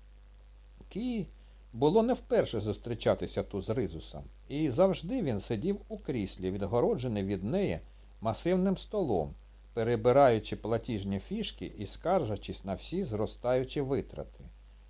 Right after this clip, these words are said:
А Кі мовчки тулилася на лавці, в незручній позі витягнувши ноги,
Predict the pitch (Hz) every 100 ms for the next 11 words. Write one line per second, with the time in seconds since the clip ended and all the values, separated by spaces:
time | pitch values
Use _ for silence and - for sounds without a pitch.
0 | - 196 208 - 214 269 127 135 196 -
1 | - - 104 113 135 139 147 170 127 85
2 | - - - - - - - 101 113 117
3 | 113 113 - 156 190 208 - - - -
4 | 151 135 110 107 101 127 127 117 123 107
5 | 139 123 90 82 80 80